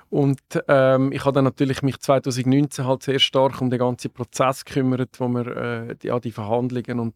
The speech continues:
die Positionierung von uns innerhalb von Debt und so weiter, was das, äh, mit sich gebracht hat. Ähm, ich habe dann auch zweitausendzwanzig, als wir zu Debt gestoßen sind, ähm,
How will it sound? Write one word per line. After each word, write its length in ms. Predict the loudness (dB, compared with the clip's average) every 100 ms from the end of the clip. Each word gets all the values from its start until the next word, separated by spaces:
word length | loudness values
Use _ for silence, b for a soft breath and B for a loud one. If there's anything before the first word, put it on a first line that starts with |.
| _
die 40 |
Positionierung 800 | -6 -6 -6 -4 0 4 4 2
von 180 | -2 -4
uns 300 | 0 0 -2
innerhalb 460 | -4 -4 -2 -4 -6
von 120 | -4
Debt 440 | -2 -2 _ -14
und 240 | -10 -10 -10 -12
so 140 | -12
weiter, 220 | -12 -14
was 200 | -14 -16 -14
das, 240 | -12 -12 _ _ -8
äh, 140 | -4
mit 200 | -2 -2
sich 120 | -4
gebracht 440 | -6 -2 -2 -2 -4
hat. 140 | -4 _ B B B B B B B B B
Ähm, 340 | 2 4 4
ich 120 | 2 2
habe 120 | 4
dann 140 | 4
auch 400 | 4 4 4 2
zweitausendzwanzig, 1000 | 0 0 2 0 -6 -6 2 2 2 0
als 60 | -2
wir 80 | 0
zu 100 | 0
Debt 260 | 0 0
gestoßen 440 | 0 0 2 0 -2
sind, 400 | 0 0 -2 -6
ähm, 720 | -2 2 2 2 0 -2 -6